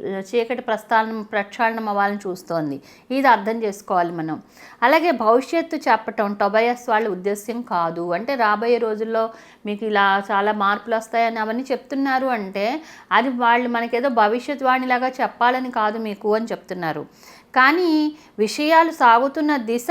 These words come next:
వాళ్ళకి కనపడుతోందనమాట. ఏ విషయాలు గుండా సాగుతోంది అనేది వాళ్ళకి అర్థమవుతోంది కాబట్టి వాళ్ళు చెప్తున్నారు. వాళ్ళు అంతకుముందు రొ-, రెండు జరిగిన ఘట్టాలని,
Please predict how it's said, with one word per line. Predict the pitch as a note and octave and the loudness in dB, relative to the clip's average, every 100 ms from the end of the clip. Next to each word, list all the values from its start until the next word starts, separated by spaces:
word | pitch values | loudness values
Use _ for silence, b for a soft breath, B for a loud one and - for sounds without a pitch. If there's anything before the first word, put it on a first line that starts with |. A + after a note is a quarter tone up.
| D#4+ | 4
వాళ్ళకి | C#4+ C#4+ D4+ | 4 0 0
కనపడుతోందనమాట. | C4 A#3 C4+ C4 B3 G#3 G3 G3 - | -2 -2 -4 -4 -4 -4 -4 -4 -4
ఏ | E3+ G3+ B3 | -2 -2 -2
విషయాలు | B3+ - C4 B3+ B3+ | -4 -6 -2 0 -2
గుండా | B3+ C4 C4 | -4 -2 0
సాగుతోంది | C4 B3 A3+ A#3+ A#3 A3 A3+ A3+ | 0 0 0 -2 -4 -6 -4 -4
అనేది | G3+ A3 A#3 E4+ | -4 -6 -6 -2
వాళ్ళకి | B3+ A#3+ | 0 0
అర్థమవుతోంది | G3+ - B3 B3 A3+ A3 | -2 -2 -4 -2 -4 -4
కాబట్టి | G#3 G3 G3+ G3+ F#4 B B B B B B3 | -4 -4 -4 -6 -10 B B B B B 2
వాళ్ళు | C4 C4+ C4 | 2 4 -2
చెప్తున్నారు. | - B3 G#3+ D3+ A#2+ - _ _ _ _ _ _ _ _ _ _ - | 0 0 0 0 -2 -8 _ _ _ _ _ _ _ _ _ _ 0
వాళ్ళు | G#3+ B3 A#3+ | 2 4 4
అంతకుముందు | A#3+ C#4 C4+ C4+ D4 E4 D#4+ D#4 D4+ | 2 0 0 0 0 0 0 2 0
రొ-, | - G#3+ A3 G#3+ G#3+ | 0 0 2 2 2
రెండు | A#3 A#3+ A#3+ | 2 2 2
జరిగిన | A#3 A#3 C#4 D4 | 4 2 2 0
ఘట్టాలని, | A#3+ G#3 - B3+ C4 C4+ | 0 0 2 2 2 0